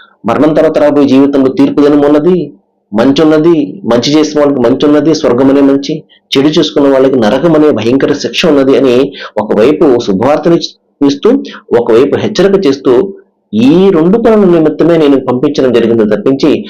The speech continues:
ప్రళయ దినం ఎప్పుడు వస్తుందో చెప్పడం కోసం కాదు అని దైవం ఇక్కడ తన ప్రవక్త ద్వారా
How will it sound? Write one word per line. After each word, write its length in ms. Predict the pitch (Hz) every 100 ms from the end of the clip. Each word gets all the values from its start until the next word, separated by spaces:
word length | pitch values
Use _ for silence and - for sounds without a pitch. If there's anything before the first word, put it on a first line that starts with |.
| - -
ప్రళయ 220 | 127 143
దినం 260 | 143 139 131
ఎప్పుడు 220 | - 147
వస్తుందో 540 | 139 127 123 123 120 - - -
చెప్పడం 320 | - 160 156
కోసం 300 | 131 113 107
కాదు 260 | 101 117
అని 140 | 113 113
దైవం 380 | 101 104 101 101
ఇక్కడ 380 | 113 104 120 165 - - -
తన 80 | 113
ప్రవక్త 440 | 113 113 135 135
ద్వారా 240 | 120 110